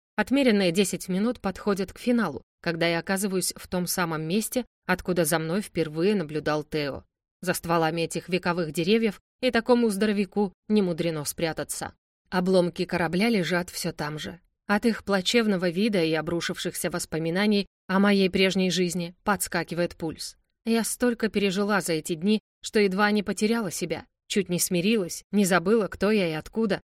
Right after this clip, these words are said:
что для меня равносильно смерти. На поляне чисто,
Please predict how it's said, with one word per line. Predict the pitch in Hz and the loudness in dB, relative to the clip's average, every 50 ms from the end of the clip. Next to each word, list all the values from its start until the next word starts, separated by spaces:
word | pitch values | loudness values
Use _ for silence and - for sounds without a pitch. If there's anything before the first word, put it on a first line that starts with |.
| _ _ | _ _
что | _ - - 214 | _ -2 -2 0
для | 180 196 202 | 2 4 4
меня | 208 214 202 202 196 | 4 6 4 4 2
равносильно | - 190 180 196 196 185 - - 180 175 170 170 | 2 0 0 -2 -2 -2 -2 -4 -4 -4 -2 -4
смерти. | - - 190 165 156 - - - - - _ _ _ _ _ _ _ _ | -4 -4 -4 -6 -8 -10 -14 -16 -16 -16 _ _ _ _ _ _ _ _
На | - 220 214 | -2 0 2
поляне | 233 233 240 262 269 254 247 | 4 4 4 4 4 4 2
чисто, | - - - 165 - - - - | 0 -2 -6 -4 -6 -8 -10 -10